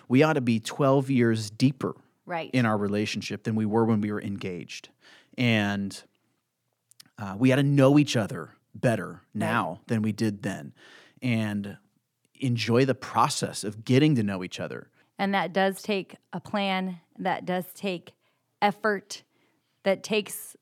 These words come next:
Speaker 2: more than just maybe checking out. I think when life is busy and there's a lot on the schedule and there are, you know, a lot of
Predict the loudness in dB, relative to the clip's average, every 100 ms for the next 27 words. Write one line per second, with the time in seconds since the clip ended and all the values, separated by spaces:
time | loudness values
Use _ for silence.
0 | _ -6 0 2 2 2 0 0 -4 -4
1 | -8 -8 -10 -8 -2 -2 -4 -8 -6 -6
2 | -6 -8 -16 -18 _ _ _ _ -6 -6
3 | -4 -6 -6 -4 -4 -2 -2 -4 -8 -6
4 | -4 -4 -4 -4 -4 -6 -6 -4 -2 -2
5 | -4 -10 -6 -2 -2 0 -2 -4 _ _
6 | _ -6 -4 0 -2 0 2 4 2 0
7 | -4 -12 -6 -2 0 0 2 2 -2 -8
8 | -20